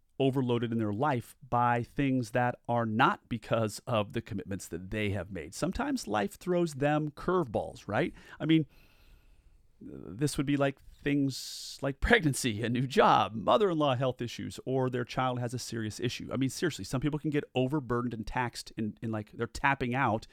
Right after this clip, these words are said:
because they've made too many yeses in their life, but also it can be things that are out, outside of their control. So we're all pretty busy. That's a standard rule of thumb. I get that. However,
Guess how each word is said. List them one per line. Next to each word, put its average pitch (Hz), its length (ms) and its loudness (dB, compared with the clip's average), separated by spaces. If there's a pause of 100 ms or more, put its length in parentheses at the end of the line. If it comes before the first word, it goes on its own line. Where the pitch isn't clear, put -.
(320)
because 123 260 -4
they've 120 180 -2
made 117 220 -4
too 117 200 -4
many 113 360 -2
yeses 104 720 -6
in 107 80 -6
their 98 140 -6
life, 101 220 -2
but 113 100 2
also 117 240 0
it 104 60 -6
can 107 100 -6
be 98 80 -6
things 98 260 -6
that 95 80 -4
are 95 100 -2
out, 95 240 -4
outside 98 280 -8
of 90 80 -4
their 90 100 -8
control. 101 400 -12 (240)
So 131 240 0 (380)
we're 117 160 4
all 135 100 6
pretty 190 220 0
busy. 180 400 0 (400)
That's - 160 -6
a - 40 -6
standard 143 340 0
rule 127 280 0
of 120 80 -2
thumb. 95 260 -2
I 92 80 -6
get 104 240 -4
that. - 200 -8
However, 120 480 -2